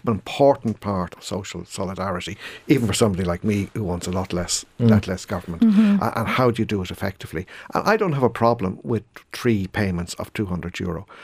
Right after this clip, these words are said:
Speaker 1: What I have a problem
Speaker 2: To,
Speaker 1: is
Speaker 2: to everyone, you've no problem if it's
Speaker 1: Well, let,
Speaker 2: universal?
Speaker 1: let me finish.
Speaker 2: Okay.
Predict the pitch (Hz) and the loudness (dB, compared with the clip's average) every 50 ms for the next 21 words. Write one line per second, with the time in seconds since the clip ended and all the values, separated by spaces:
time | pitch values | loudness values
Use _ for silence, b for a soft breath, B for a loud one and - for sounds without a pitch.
0 | B B B - 151 151 143 - - - 175 190 170 151 117 - 113 98 90 82 | B B B 0 2 2 2 2 2 4 4 4 4 2 0 0 0 0 2 2
1 | 82 - 147 131 120 117 139 131 131 139 131 117 110 110 107 123 120 - 127 117 | 4 6 6 6 8 8 6 6 6 6 4 4 4 6 4 4 4 4 4 4
2 | 117 107 117 113 - - - - - 120 113 - - 151 151 156 117 123 143 127 | 4 2 2 -2 -6 -10 -12 -2 2 4 4 6 6 6 6 6 6 4 4 4
3 | 135 - - 147 127 110 101 - 110 107 110 104 | 2 2 2 4 4 4 2 2 2 2 2 0